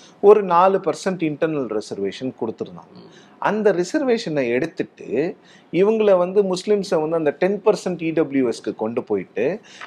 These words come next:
இந்த நாலு பர்சன்ட்டை என்ன பண்றாங்கன்னா, வீரசைவ லிங்காயத்துகளுக்கும்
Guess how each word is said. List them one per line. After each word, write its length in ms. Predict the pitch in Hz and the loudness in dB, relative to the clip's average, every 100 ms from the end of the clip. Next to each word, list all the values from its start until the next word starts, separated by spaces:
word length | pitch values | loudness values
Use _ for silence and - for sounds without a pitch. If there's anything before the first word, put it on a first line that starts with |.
| - | -2
இந்த 380 | 185 254 247 | 2 4 4
நாலு 360 | 180 165 226 254 | 2 4 4 4
பர்சன்ட்டை 500 | 202 185 - 185 185 | 2 0 -2 -2 -2
என்ன 220 | 151 165 165 | 0 -4 -2
பண்றாங்கன்னா, 480 | 147 135 131 170 175 | -2 0 0 2 0
வீரசைவ 680 | 185 220 208 - 175 170 | 2 4 4 4 0 0
லிங்காயத்துகளுக்கும் 1080 | 156 151 156 147 135 - 110 104 - 202 311 | -2 0 2 4 2 -4 -12 -14 -6 -6 -6